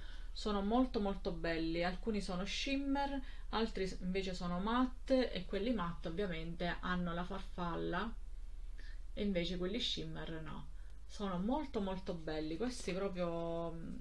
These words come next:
che fanno, swatchiamo alcuni, swatchiamoli, va. Ho le mani un po' bagnate perché poco fa ho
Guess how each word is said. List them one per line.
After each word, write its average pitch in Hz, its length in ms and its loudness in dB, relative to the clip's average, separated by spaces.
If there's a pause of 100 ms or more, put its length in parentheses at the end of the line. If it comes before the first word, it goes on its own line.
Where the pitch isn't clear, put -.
(180)
che 240 100 -4
fanno, 180 280 -4
swatchiamo 226 760 0
alcuni, 233 720 2
swatchiamoli, 185 800 -2
va. 185 260 2 (3250)
Ho - 20 -2
le 185 100 0
mani 185 200 -2
un 170 140 -2
po' 180 100 -4
bagnate 190 580 -2
perché 170 480 -4
poco 170 260 -6
fa 175 200 -4
ho - 240 -6